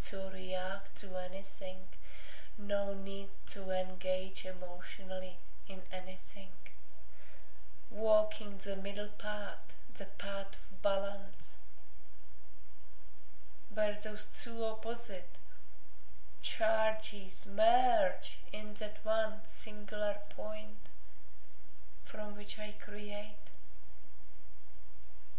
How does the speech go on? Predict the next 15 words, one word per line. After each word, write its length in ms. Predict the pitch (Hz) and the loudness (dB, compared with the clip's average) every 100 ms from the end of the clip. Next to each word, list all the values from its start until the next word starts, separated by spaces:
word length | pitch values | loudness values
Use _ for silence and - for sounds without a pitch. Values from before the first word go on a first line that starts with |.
| - - - | 0 0 0
where 300 | 214 214 196 | 0 0 0
I 240 | 208 214 | 0 0
meet 320 | 214 214 - - - - - - | 0 0 0 0 0 0 0 0
all 220 | 220 214 214 | 0 0 0
my 180 | 214 214 | -2 -2
selves. 640 | - 226 220 220 - - - - - - - - - - - - - - - - - - - - - - - - - - - - - - - - - - - - - - | 0 0 0 0 0 0 0 0 0 0 0 0 0 0 0 0 0 0 0 0 0 0 0 0 0 0 0 0 0 0 0 0 0 0 0 0 0 0 0 0 0 0
I 220 | 214 208 | 0 0
download 640 | 226 220 214 214 202 196 - | 0 0 0 0 0 0 0
all 140 | 208 214 | 0 0
this 240 | 214 202 - | 0 0 0
energy 600 | 220 226 220 208 - 202 | 0 0 0 0 0 0
into 300 | 196 202 - | 0 0 0
my 280 | 208 208 208 208 | 0 0 0 0
root 320 | 214 226 240 | 0 0 0
chakra. 800 | - 202 214 226 - 214 190 | 0 0 0 0 0 0 0